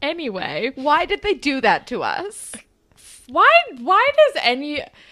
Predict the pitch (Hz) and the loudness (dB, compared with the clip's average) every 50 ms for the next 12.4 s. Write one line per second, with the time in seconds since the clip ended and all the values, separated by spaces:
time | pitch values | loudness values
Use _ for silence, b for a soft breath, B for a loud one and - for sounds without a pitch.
0 | b b b b _ _ _ _ _ - - - 370 453 453 480 403 294 - - | b b b b _ _ _ _ _ -10 -2 0 2 2 2 2 0 -2 -2 0
1 | 277 262 226 202 190 185 - 226 208 175 190 208 214 208 202 277 302 - - 330 | 2 2 2 2 0 -4 -4 -4 -4 -4 -4 -6 -6 -4 -2 -2 -2 -2 -6 -4
2 | - - 311 330 302 359 359 - - 240 220 220 - 247 233 208 208 208 208 202 | 0 2 2 2 2 0 -2 0 2 4 4 4 2 -2 -4 -4 -4 -4 -6 -6
3 | - - 220 196 190 190 180 - - - 196 190 190 202 214 - 233 196 175 175 | -6 -4 -4 -4 -4 -4 -6 -8 -4 -2 -2 -2 -2 -4 -6 -6 -4 -4 -4 -4
4 | 180 180 180 185 190 156 135 - - - 415 453 494 - - - 440 440 359 302 | -4 -6 -6 -6 -4 -4 -4 -6 -6 -2 0 0 0 -2 -2 0 0 2 2 2
5 | 269 294 302 339 427 427 427 403 - 370 294 214 208 214 208 240 226 - 208 180 | 0 -2 0 0 0 0 0 0 0 0 0 0 0 -2 -4 -6 -8 -6 -6 -6
6 | 165 185 190 - - - 220 190 - - - 220 220 233 294 381 415 403 381 370 | -6 -8 -10 -10 -10 -8 -8 -8 -8 -4 0 0 2 2 2 2 4 6 6 4
7 | 359 359 403 370 - - 320 294 285 269 269 277 285 B B B B 262 B 202 | 4 2 0 -2 0 2 4 6 6 6 6 4 2 B B B B -10 B -8
8 | 214 208 _ - 320 311 285 233 247 247 - 302 233 220 208 214 208 202 - - | -8 -8 _ -2 0 2 2 2 0 0 0 0 2 2 2 2 0 -4 -12 -12
9 | - - 214 185 214 220 220 214 208 202 202 - - - 208 202 196 202 262 285 | -8 -6 -4 -2 -2 0 0 2 2 0 0 -2 -6 -10 -8 -4 2 6 6 6
10 | 311 403 415 - - 403 359 370 339 359 403 - - 285 254 269 311 - 220 214 | 6 4 2 2 6 6 6 8 8 6 6 4 2 0 0 -2 -4 -4 -6 -6
11 | 247 - - - - 415 392 370 311 302 311 302 - 427 427 330 262 240 220 208 | -8 -10 -8 -2 0 0 0 0 -2 -6 -10 -6 -2 0 2 4 4 4 2 0
12 | 214 220 220 - 262 240 226 220 | -4 -6 -6 -2 -2 -2 -2 -2